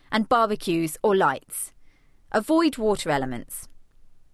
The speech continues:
In the southwest, the area of marriage, romance, and motherhood include low flat surfaces and the earth element.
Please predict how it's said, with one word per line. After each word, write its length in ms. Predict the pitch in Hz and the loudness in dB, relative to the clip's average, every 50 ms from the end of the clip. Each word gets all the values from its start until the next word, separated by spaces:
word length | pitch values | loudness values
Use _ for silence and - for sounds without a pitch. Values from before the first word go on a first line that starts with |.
| - - - _ _ _ _ - | -20 -20 -20 _ _ _ _ -2
In 120 | - 254 254 | 0 2 2
the 60 | 269 | 2
southwest, 840 | - - 349 330 320 - 202 - 480 381 180 214 - - - - - | 2 2 2 2 0 0 0 2 2 2 2 -2 -4 -6 -8 -6 -4
the 140 | 247 220 | 0 2
area 320 | 220 214 208 214 208 202 196 | 2 4 4 4 4 2 2
of 120 | 196 - | 0 0
marriage, 540 | 214 208 196 185 175 170 180 233 262 - - | 0 2 2 2 2 2 0 0 -2 -2 0
romance, 480 | 285 269 240 240 196 175 - - - - | 0 2 2 2 2 2 0 -4 -6 -4
and 120 | 208 202 | -2 0
motherhood 560 | 202 220 262 - 170 165 160 139 147 151 - - _ _ | 0 0 0 0 -2 -2 -2 -2 -4 -4 -6 -12 _ _
include 420 | - 233 240 - - 269 247 240 214 | 0 0 0 2 2 2 2 2 2
low 320 | 240 262 302 320 339 359 | 2 2 4 4 2 0
flat 320 | - - 311 302 - - - | -2 0 0 0 0 0 -2
surfaces 640 | - 196 170 165 175 - - 175 170 170 - - - - - | 0 0 0 0 -2 -2 0 2 2 2 0 -4 -8 -4 0
and 240 | 214 214 220 208 156 | 0 2 2 0 0
the 220 | - 226 220 196 185 | 0 0 2 4 4
earth 200 | 170 160 160 156 | 4 2 0 -2
element. 520 | 151 147 143 139 135 131 - - - - | -4 -4 -4 -4 -6 -8 -8 -10 -12 -14